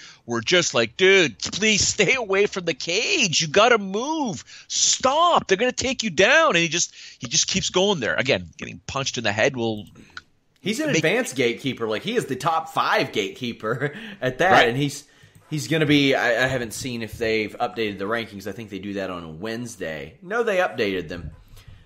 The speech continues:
Speaker 2: Uh, Kevin Lee did move into the top five. Barboza now out of the top five. But, yeah, Bar-, I'm,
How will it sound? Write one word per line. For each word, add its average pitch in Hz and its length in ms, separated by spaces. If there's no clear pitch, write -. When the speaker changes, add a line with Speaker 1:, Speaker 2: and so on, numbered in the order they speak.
Speaker 2:
Uh, 120 180
Kevin 151 400
Lee 147 160
did 135 260
move 131 200
into 120 160
the 110 60
top 113 280
five. 110 260
Barboza 107 420
now 101 300
out 104 220
of 101 60
the 95 80
top 87 280
five. 87 320
But, 95 240
yeah, 156 320
Bar-, 165 220
I'm, 220 220